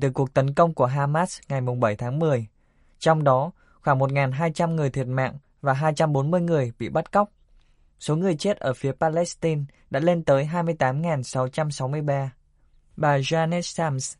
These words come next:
giám đốc khu vực châu Á và Trung Đông của CAFOD, nói với Vatican News, bà tin rằng lệnh ngừng bắn ngay lập tức là cách duy nhất để ngăn chặn thiệt hại thêm về sinh mạng thường dân, đảm bảo việc thả con tin và cho phép các viện trợ nhân đạo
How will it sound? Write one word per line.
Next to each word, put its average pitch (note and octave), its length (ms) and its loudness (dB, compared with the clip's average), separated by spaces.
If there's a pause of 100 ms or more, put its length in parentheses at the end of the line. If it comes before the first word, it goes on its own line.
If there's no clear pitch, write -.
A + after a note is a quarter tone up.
(280)
giám D#3 180 4
đốc G3+ 140 4
khu F#3+ 140 0
vực E3 220 4
châu E3+ 200 4
Á B2+ 220 0
và D#3+ 160 2
Trung D3+ 240 2
Đông D3+ 200 6
của A#2 200 -4
CAFOD, C#3+ 420 0 (520)
nói D3 180 4
với C#3+ 180 6
Vatican E3 500 2
News, D3+ 320 -2 (440)
bà D3 220 8
tin E3+ 180 2
rằng C#3+ 300 4 (300)
lệnh D#3 220 2
ngừng C#3+ 240 2
bắn C3 220 6
ngay F3+ 160 4
lập D#3 220 4
tức G#3+ 160 2 (200)
là D3 160 2
cách G3 160 2
duy G3 160 2
nhất G#3 260 2
để C#3+ 160 2
ngăn D3+ 220 -2
chặn D3 200 -2
thiệt C#3+ 200 -4
hại C#3+ 240 -2
thêm D#3+ 240 0
về D3 120 2
sinh D#3+ 260 -2
mạng D3+ 200 -2
thường B2+ 240 -2
dân, D3 240 4 (540)
đảm C#3 220 4
bảo A#2+ 180 6
việc C#3 220 0
thả B2+ 140 0
con D#3 240 2
tin E3 300 2 (180)
và C#3 120 4
cho E3+ 180 2
phép G3+ 260 0
các A3 160 -2
viện E3+ 180 -2
trợ D#3 180 0
nhân D#3 260 -2
đạo D#3 160 2